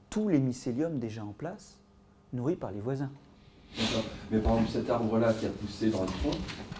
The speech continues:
Speaker 2: il a mis quand même un certain temps, euh,
Speaker 1: Alors,
Speaker 2: avant de descendre dans le, euh, au niveau, au niveau racinaire, avant que ça descende dans le sol.
Speaker 1: Ah oui,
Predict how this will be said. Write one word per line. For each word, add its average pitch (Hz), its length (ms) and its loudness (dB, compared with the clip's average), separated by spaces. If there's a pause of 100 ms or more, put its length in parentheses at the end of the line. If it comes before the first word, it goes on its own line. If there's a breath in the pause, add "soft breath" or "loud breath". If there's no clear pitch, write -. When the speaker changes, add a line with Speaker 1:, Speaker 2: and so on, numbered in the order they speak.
(560)
Speaker 2:
il 107 80 2
a 107 40 4
mis 110 120 6
quand 110 140 2
même 107 200 2
un 113 100 -2
certain 113 420 0
temps, 123 340 -2 (1040)
euh, 95 100 -2
Speaker 1:
Alors, 98 220 6 (140)
Speaker 2:
avant 107 220 6
de - 20 4
descendre 104 340 2
dans 95 100 2
le, 104 300 0
euh, 95 420 4
au 110 40 6
niveau, 113 240 10 (260)
au 104 80 4
niveau 110 240 4
racinaire, 113 420 4 (120)
avant 104 180 2
que 104 80 -6
ça - 80 -2 (100)
descende 101 340 0
dans 98 100 2
le 107 60 2
sol. - 260 -8
Speaker 1:
Ah 139 60 10
oui, 180 140 10